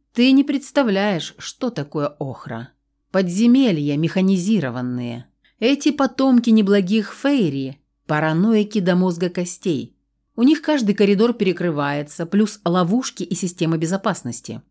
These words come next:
А про их города-цитадели я молчу вообще. На своей территории они почти всесильны». «А продовольствие?»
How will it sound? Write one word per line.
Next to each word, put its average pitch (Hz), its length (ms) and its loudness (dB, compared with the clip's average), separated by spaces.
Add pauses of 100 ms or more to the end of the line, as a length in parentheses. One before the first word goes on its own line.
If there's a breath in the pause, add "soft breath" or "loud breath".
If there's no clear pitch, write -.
(220)
А 170 180 0
про 185 220 2
их 190 160 2
города-цитадели 180 1080 0
я 170 240 0
молчу 160 460 -4
вообще. 147 640 -6 (340)
На 220 160 0
своей 269 460 2
территории 208 760 2
они 175 300 2
почти 190 500 -6
всесильны». 170 840 -6 (500)
«А 247 160 -4
продовольствие?» 156 1400 -2